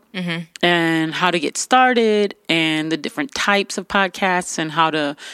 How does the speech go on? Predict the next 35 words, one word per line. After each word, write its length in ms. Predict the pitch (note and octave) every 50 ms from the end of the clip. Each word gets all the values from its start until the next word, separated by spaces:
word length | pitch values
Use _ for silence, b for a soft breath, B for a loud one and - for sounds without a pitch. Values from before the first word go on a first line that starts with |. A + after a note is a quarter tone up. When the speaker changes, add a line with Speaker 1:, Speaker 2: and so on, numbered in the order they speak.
| B B B B B -
Speaker 2:
monetize 1080 | E3+ F3 F3+ F#3+ G#3 A3 G3+ - - - G3+ G3+ G3 G3 G3 G3 G3 G3 F#3+ F#3+ F#3 - -
and 160 | E3 D#3+ D#3
how 380 | D3+ - - F3 E3+ E3 D#3+ D3+
to, 460 | - - - F3+ E3+ D#3+ D#3+ D#3 D3+ -
you 100 | - F3+
know, 140 | F3 D#3 D3+
be 160 | C#3 D#3 D3+
an 80 | D3+
engineer 720 | D3+ D3+ D3 D#3 E3+ G#3 A#3 B3+ B3 B3 A#3+ A#3 A3+ A3 A3
and 200 | - E3+ F3 E3+
then 120 | F3 F3+
looking 220 | F3 - - D#3 D3
at 80 | - _ -
advertising 800 | G3+ A3 G3 G#3 G3+ - - G#3 G3 F#3+ F3+ F#3+ G3 F#3+ F#3 F3
and 100 | D3+ D3+
different 300 | E3 D#3+ - E3+ D#3+ D#3+
ways 500 | D#3+ D#3+ D#3+ D#3 D#3 D#3 D#3 D3+ - - B B B B B B B B B B B -
to 100 | - F3
promote 420 | - - D3+ D#3 F3 G3 A3 A3 -
yourself. 360 | G3+ G3 - G#3+ G#3 G3 -
So 100 | - B3
it 40 | A#3+
was 120 | C4 G#3
like 180 | A3+ G#3 - E3+
a, 140 | E3 D#3+ D#3 _ _ _ - _ _ _ _ _ - -
she 140 | - - G#3
started 420 | - - - A3+ A#3+ B3 B3+ A3+
it 100 | G3+ F#3
off 280 | G3 G#3 G#3 F#3+ - -
as, 160 | E3 D#3+ -
like, 260 | E3 D#3+ D#3 - - -
a 40 | -
podcast 1160 | - - - - F#3 F#3 F#3+ F#3+ - - - - F3+ E3+ E3 E3+ E3 E3 E3 - - - - - _ _ -
workshop. 580 | - E3+ E3+ - - - D3+ B2+ - - _ _ _ _ _ -
Speaker 1:
Mm-hmm. 280 | F#3+ F#3 F#3 F#3 F3+